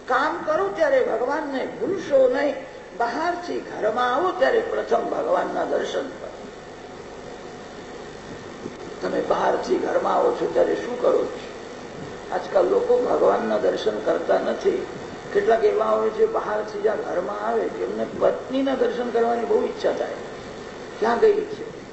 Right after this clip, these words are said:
બાળકને પૂછે છે, "તારી માં ક્યાં ગઈ?" હવે ક્યાં જવાની હતી? દર્શન ભગવાનના.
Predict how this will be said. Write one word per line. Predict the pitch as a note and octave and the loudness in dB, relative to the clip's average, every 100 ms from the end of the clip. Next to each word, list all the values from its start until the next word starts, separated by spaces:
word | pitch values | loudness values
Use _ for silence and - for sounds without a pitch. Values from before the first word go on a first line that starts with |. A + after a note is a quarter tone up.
| - - - - - - - - | -16 -16 -14 -16 -16 -16 -16 -8
બાળકને | F#3 G#3+ B3 A#3+ | 0 2 2 2
પૂછે | A3 A3+ A#3+ B3 | 0 -2 0 0
છે, | A3 G3+ | 2 2
"તારી | G#3 | 2
માં | A3 G#3+ G#3 | 2 0 -2
ક્યાં | G#3 A3 | -2 0
ગઈ?" | - - - - - - - - - - - | 2 0 0 -8 -12 -12 -12 -12 -14 -14 -8
હવે | - A#3 | 2 4
ક્યાં | - C4 D4 C#4+ | 4 2 2 4
જવાની | C#4+ D4 C#4 C4+ | 4 4 4 4
હતી? | C4 - - - - - - - - - - - - - - - - - G3+ | 2 0 -8 -10 -10 -12 -12 -12 -12 -12 -12 -12 -12 -12 -12 -10 -10 -8 2
દર્શન | A3+ C4+ B3+ F4+ F4 C4+ | 4 4 0 0 0 -2
ભગવાનના. | - - - - D4 C4+ | -4 -4 -2 -2 -2 -6